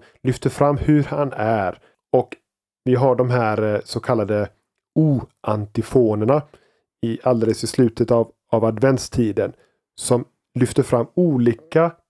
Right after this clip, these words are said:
titlar på Jesus i, från Gamla testamentets tid.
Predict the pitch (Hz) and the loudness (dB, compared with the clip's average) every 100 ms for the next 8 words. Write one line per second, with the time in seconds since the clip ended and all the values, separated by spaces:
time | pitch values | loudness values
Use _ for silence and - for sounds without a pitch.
0 | - 190 135 - 117 123 170 - - 139 | 0 0 0 -4 -2 0 0 -2 0 2
1 | 110 - 127 143 120 110 117 117 - 123 | 0 0 2 2 0 -4 -4 -4 -2 0
2 | 139 131 - 110 - 165 131 - 120 - | 2 0 -2 -2 2 2 0 -2 -6 -4
3 | - 120 104 | -2 0 -2